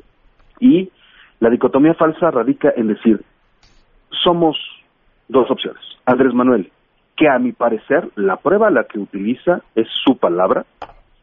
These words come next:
dice, tiene ideas, una visión anticuada, una idea vieja del país". Entre paréntesis, sí, sí valdría la pena argumentar, y ya deberían de estar esperando a que se los contesten.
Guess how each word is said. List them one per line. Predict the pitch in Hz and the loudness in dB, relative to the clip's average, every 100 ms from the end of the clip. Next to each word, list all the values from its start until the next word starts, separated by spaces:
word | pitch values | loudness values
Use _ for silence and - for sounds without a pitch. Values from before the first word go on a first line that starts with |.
| _ _ _ _ _ - | _ _ _ _ _ -4
dice, | 113 107 - - | 0 -2 -2 0
tiene | 135 135 131 | 2 2 0
ideas, | 113 110 120 113 - _ _ _ _ _ _ | 0 2 2 2 -6 _ _ _ _ _ _
una | 120 117 | -2 -2
visión | - 127 | 0 0
anticuada, | 110 110 - 120 110 92 - - | 0 -4 -2 0 0 -2 -10 -14
una | 110 117 | -6 -2
idea | 107 113 - - | 0 0 0 -8
vieja | 95 110 107 101 | -2 -2 -2 -4
del | 82 | -8
país". | - - - _ _ _ _ _ _ | -8 -12 -14 _ _ _ _ _ _
Entre | 104 104 120 | -2 2 2
paréntesis, | 123 120 131 147 151 - _ - - | 2 0 -2 -8 -12 -20 _ -16 0
sí, | 131 110 107 120 - | 0 0 -6 -10 -2
sí | |
valdría | 131 120 123 | 0 2 2
la | 117 | 0
pena | 120 123 | 0 0
argumentar, | 117 123 139 - | 2 2 2 0
y | 120 | 0
ya | - 131 | 0 2
deberían | 120 104 117 110 | 0 0 0 0
de | |
estar | 98 110 | 0 0
esperando | 107 - 101 104 | -2 0 0 2
a | 98 | -2
que | - | -6
se | 87 | -6
los | - | -6
contesten. | 87 82 87 - | -8 -10 -6 -6